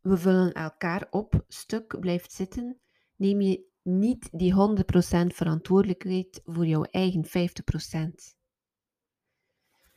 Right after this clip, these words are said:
Als je de moed hebt om naar jezelf te kijken en dus de verbinding met jezelf aangaat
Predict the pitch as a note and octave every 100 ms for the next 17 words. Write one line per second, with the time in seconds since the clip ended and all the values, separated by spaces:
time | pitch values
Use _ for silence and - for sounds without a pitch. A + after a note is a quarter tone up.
0 | _ _ _ _ _ - - - _ _
1 | _ _ - G3+ G#3 - G#3 G3 F#3+ -
2 | _ _ _ - F3+ G3+ A#3+ F3+ - -
3 | E3+ E3 D#3+ D#3+ F3+ - A3 A3 A3 A3+
4 | B3+ C4+ _ _ _ _ F#3 F3 F3+ F3
5 | E3 E3 D#3 G3 G#3+ F3+ F3 D#3+ D3+ D#3
6 | D#3+ G3+ - G3+ G#3+ G#3 G#3 A#3+ - -